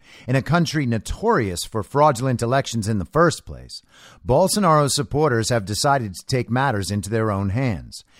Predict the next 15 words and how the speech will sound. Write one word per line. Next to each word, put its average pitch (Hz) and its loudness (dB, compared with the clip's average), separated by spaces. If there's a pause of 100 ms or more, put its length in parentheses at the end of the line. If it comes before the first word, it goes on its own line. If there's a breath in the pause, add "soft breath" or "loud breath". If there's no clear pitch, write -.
(200 loud breath)
They 131 2
are 135 6
hoping 151 2
their 151 4
mass 127 2
uprisings 110 0
across 123 0
the 104 -8
country 123 -4 (260 loud breath)
will 139 2
energize 139 4
Bolsonaro 120 0
to 110 -8
take 139 0
control 131 0